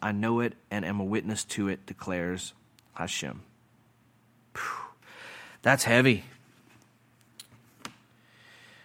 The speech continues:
The soothsayers and the people that would like to say, "Hey, listen, God's gonna deliver you."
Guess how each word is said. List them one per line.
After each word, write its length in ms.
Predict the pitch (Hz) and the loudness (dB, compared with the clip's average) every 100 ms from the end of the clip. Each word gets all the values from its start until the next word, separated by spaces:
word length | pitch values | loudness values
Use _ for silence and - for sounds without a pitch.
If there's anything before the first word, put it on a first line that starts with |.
| - _ _ _ _ _ _ - | -20 _ _ _ _ _ _ 2
The 80 | 139 | 6
soothsayers 840 | - 202 202 - 131 113 101 101 | 10 10 10 10 10 10 6 2
and 120 | 113 117 | 2 2
the 60 | |
people 380 | - 170 165 151 | 4 4 8 8
that 160 | 143 135 | 8 8
would 140 | 127 | 6
like 220 | 131 135 | 6 6
to 80 | 135 | 2
say, 540 | - 127 120 113 107 - | 4 6 6 4 0 -6
"Hey, 340 | - 131 110 98 | -2 2 2 2
listen, 440 | 107 104 87 92 - - _ _ _ _ _ _ - - | 0 0 -4 -10 -18 -20 _ _ _ _ _ _ -12 0
God's 280 | 156 143 | 2 2
gonna 160 | - 117 | 2 2
deliver 440 | 95 95 120 156 | 0 -2 0 2
you." 280 | 123 101 - | 2 0 -4